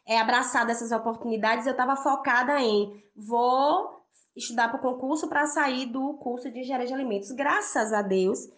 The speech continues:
quando eu fi-, me submeti ao concurso da Previdência Social, eu fiz pro Pará, pensa aí. Fui classificada,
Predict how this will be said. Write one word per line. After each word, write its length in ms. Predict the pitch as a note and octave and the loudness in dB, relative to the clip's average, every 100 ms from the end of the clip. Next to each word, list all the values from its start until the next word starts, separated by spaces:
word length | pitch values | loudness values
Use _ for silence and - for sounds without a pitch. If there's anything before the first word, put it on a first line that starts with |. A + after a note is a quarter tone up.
| _ _ | _ _
quando 200 | C4 C4 | -4 0
eu 80 | C#4+ | 0
fi-, 180 | C#4 B3+ | -2 -4
me 200 | A#3+ B3+ | -2 -2
submeti 600 | C#4 A#3 B3+ A#3+ - A#3+ | -2 -2 -2 -2 -2 2
ao 280 | A#3 A3+ A3+ | 4 2 0
concurso 340 | A3+ A#3 A3 | -4 -4 -4
da 80 | A3+ | -2
Previdência 580 | A3+ A3+ G#3+ G#3+ - G#3+ | 0 -2 -2 -4 -2 -4
Social, 320 | G#3+ G#3 G#3 | -2 0 2
eu 80 | A#3 | 0
fiz 280 | - A3 | -4 -10
pro 160 | - A#3+ | -10 -14
Pará, 580 | - B3+ E4+ C#4 G3+ G3+ G3+ | -2 0 2 2 2 0 -2
pensa 300 | B3 - D#4 | -4 -2 -2
aí. 320 | A#3 A#3+ - _ _ _ _ | -2 -4 -12 _ _ _ _
Fui 160 | - G#4+ | -2 0
classificada, 1080 | G#4+ D4+ D4+ C#4 C#4 C4 G#3 G#3+ A3 D4+ | 2 0 0 -2 -2 2 4 4 2 0